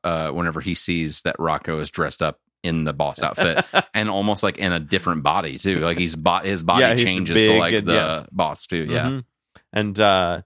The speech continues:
Speaker 2: so really, really big man answers the call
Speaker 1: Mm-hmm.
Speaker 2: and busts down a bunch of buildings like he's in a Zack Snyder Superman movie.
Speaker 1: <laughs>
Speaker 2: Uh, and just, like,
Speaker 1: No regard
Speaker 2: <laughs>
Speaker 1: for
Speaker 2: It's
Speaker 1: any
Speaker 2: just, <laughs>
Speaker 1: property
Speaker 2: yeah.
Speaker 1: whatsoever.
Speaker 2: Just like, "I am here." <laughs>
Speaker 1: Millions of dollars of damage.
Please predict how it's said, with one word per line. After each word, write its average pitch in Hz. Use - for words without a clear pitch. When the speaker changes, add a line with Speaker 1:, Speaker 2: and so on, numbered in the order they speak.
Speaker 2:
so 107
really, 123
really 120
big 113
man 110
answers 107
the 101
call 104
Speaker 1:
Mm-hmm. 95
Speaker 2:
and 101
busts 123
down 117
a 110
bunch 110
of 107
buildings 104
like 104
he's 101
in 104
a 95
Zack 95
Snyder 101
Superman 98
movie. 92
Speaker 1:
<laughs> -
Speaker 2:
Uh, 107
and 104
just, 113
like, 113
Speaker 1:
No 113
regard 87
Speaker 2:
<laughs> -
Speaker 1:
for -
Speaker 2:
It's -
Speaker 1:
any 120
Speaker 2:
just, -
<laughs> -
Speaker 1:
property 90
Speaker 2:
yeah. 76
Speaker 1:
whatsoever. 92
Speaker 2:
Just 73
like, 107
"I 131
am 151
here." 147
<laughs> -
Speaker 1:
Millions 123
of 95
dollars 87
of 127
damage. 85